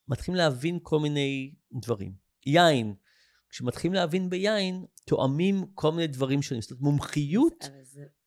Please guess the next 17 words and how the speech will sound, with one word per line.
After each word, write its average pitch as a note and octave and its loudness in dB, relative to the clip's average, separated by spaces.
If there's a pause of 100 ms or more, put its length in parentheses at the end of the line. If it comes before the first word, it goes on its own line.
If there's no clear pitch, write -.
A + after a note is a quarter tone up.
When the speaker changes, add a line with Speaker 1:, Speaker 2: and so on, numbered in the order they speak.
Speaker 2:
בדיוק. C#3 -4
Speaker 1:
מומחיות F3+ 0
יכולה D#3+ 0
להביא F#3+ -4 (360)
Speaker 2:
ברור. D3+ -16 (320)
Speaker 1:
ל-, C3+ 2
לאושר F#3 2
מסוג D3 -2
אחר. G#2+ -4
עכשיו, C#3+ -6 (360)
באופן G#3 -2
כללי, F#3 -2
אנחנו F#3+ -2
מאוד C#3+ 0
נהנים D#3 -2
ללמוד A#2+ 2
משהו. - -12